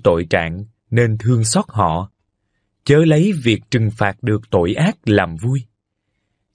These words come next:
Theo như lời ấy thì vui còn không được, huống chi lại nổi giận." Quan huyện nghe lời ấy rồi, liền thôi không giận nữa. Nhà Tự Trừng rất nghèo, nhưng có ai mang quà biếu đến, đều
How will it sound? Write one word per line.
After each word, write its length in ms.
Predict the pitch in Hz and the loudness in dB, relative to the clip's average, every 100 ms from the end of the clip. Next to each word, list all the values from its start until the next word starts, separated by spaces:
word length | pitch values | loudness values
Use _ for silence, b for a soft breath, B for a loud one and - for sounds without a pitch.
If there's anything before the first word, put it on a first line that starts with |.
| - | -4
Theo 180 | 117 117 | -2 0
như 300 | 110 113 110 | -2 0 2
lời 260 | 101 92 | 2 2
ấy 240 | 90 131 220 | 2 0 0
thì 360 | - 104 92 82 b b - | 2 2 2 -2 b b -2
vui 300 | 143 185 165 | 4 6 6
còn 200 | 160 104 | 2 -2
không 240 | - 160 120 | 2 2 4
được, 200 | 98 82 _ _ _ _ | 2 0 _ _ _ _
huống 300 | 139 175 185 | 2 2 2
chi 260 | 127 120 110 | 2 4 4
lại 220 | 92 92 | 4 2
nổi 260 | 95 127 156 | 0 0 2
giận." 260 | 101 98 117 _ _ _ _ _ _ - | 0 0 -10 _ _ _ _ _ _ -6
Quan 320 | 101 113 98 | 0 0 0
huyện 320 | 95 85 95 | -4 -4 -2
nghe 160 | 110 110 | 0 2
lời 240 | 98 87 | 2 2
ấy 260 | 101 143 175 | 2 2 2
rồi, 300 | 104 92 85 b b b b | 2 2 -2 b b b b
liền 300 | 120 123 113 | 2 4 0
thôi 300 | - 156 165 - | 2 4 4 2
không 280 | 160 135 | 0 2
giận 240 | 101 85 95 | 0 -2 -4
nữa. 340 | 87 104 165 _ _ _ _ _ _ _ _ _ | -2 -2 -6 _ _ _ _ _ _ _ _ _
Nhà 360 | 101 101 95 90 - | -2 0 2 -2 -2
Tự 200 | 95 92 | -2 -2
Trừng 280 | - 101 101 | -2 -2 -2
rất 220 | 185 - | -4 0
nghèo, 340 | 107 95 82 _ _ _ _ _ - | 0 0 -4 _ _ _ _ _ -2
nhưng 320 | 113 117 110 | 2 2 2
có 100 | 165 | 2
ai 260 | 165 123 113 | 2 0 0
mang 260 | 113 110 | 0 0
quà 240 | 107 98 90 | 2 2 0
biếu 260 | 107 147 | 0 0
đến, 260 | 151 147 226 _ _ _ | 2 2 0 _ _ _
đều 280 | 127 123 | 2 4